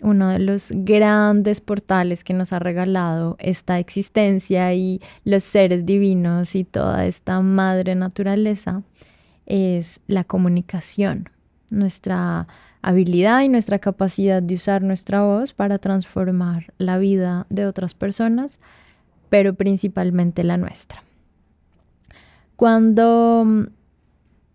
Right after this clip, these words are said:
iba a empezar esta temporada del podcast, me di cuenta que estaba atravesando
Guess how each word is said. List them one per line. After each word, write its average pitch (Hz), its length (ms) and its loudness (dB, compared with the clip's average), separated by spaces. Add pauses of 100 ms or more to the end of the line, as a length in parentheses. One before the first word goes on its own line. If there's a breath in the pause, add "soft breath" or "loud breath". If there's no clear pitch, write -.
(1200)
iba 254 500 4
a 294 80 0
empezar 214 920 0 (140)
esta 233 840 0 (400)
temporada 208 720 2
del 202 220 0
podcast, 226 720 -8 (1400)
me 220 220 4
di 214 100 2
cuenta 233 840 0 (240)
que 220 420 0
estaba 202 640 0
atravesando 214 1040 -2